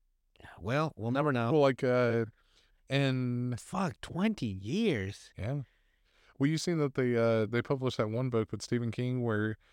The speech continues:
Speaker 2: there was a children's book apparently in the Dark Tower, but they published that children's book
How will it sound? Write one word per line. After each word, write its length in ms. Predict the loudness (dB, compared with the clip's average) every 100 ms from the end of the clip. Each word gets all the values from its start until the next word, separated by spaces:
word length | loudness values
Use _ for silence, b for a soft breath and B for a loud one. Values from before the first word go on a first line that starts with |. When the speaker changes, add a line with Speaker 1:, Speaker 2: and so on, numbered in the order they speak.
| b b
Speaker 2:
there 120 | 0 2
was 200 | 2 0
a 320 | 2 2 0
children's 460 | 0 -2 0 -2 0
book 180 | -2
apparently 480 | -2 -2 -2 0 -2
in 100 | 0
the 60 | 0
Dark 240 | 0 0
Tower, 420 | -2 -2 0 -2 -6 _ _ -6
but 120 | -2
they 100 | -2
published 560 | -2 0 2 2 -2 0
that 220 | 0 0
children's 440 | 0 0 2 -2
book 320 | 2 2 2